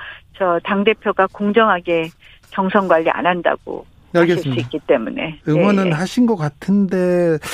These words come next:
Speaker 2: 대답을 안 하신 걸로 저는 좀 이해가 되기도 합니다.
Speaker 1: 아니, 뭐, 제가 그, 저기, 말씀을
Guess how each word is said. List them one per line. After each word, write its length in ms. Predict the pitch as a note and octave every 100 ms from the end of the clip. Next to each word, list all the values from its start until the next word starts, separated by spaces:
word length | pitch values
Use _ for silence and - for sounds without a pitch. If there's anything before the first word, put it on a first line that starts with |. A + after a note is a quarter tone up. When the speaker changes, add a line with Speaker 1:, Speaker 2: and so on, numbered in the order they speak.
| - - -
Speaker 2:
대답을 440 | D#3+ E3+ G3 F3
안 200 | C#3 C3
하신 340 | D#3 D#3 G3+ F#3
걸로 400 | F3+ E3+ E3 D3
저는 400 | - D#3+ D3+ D3
좀 240 | D3+ C#3+
이해가 340 | C3 E3 E3 D3+
되기도 340 | C#3 C#3 D3
합니다. 180 | D3 F3+
Speaker 1:
아니, 80 | A3
뭐, 220 | A#3+ B3+ - - -
제가 340 | G#3+ A3 A#3 - - - - - -
그, 460 | G#3 G3+ F#3+ F3 E3 -
저기, 240 | F3 F3+
말씀을 760 | D#3 D#3+ F3+ G#3 G3 F#3+ F3+